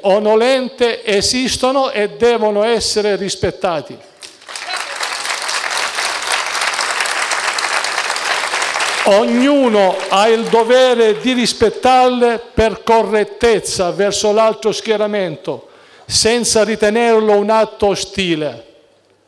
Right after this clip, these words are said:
Stasera noi rispetteremo i nostri spazi,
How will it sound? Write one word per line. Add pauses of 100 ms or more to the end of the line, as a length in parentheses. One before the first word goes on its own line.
(560)
Stasera
noi
rispetteremo
i
nostri
spazi,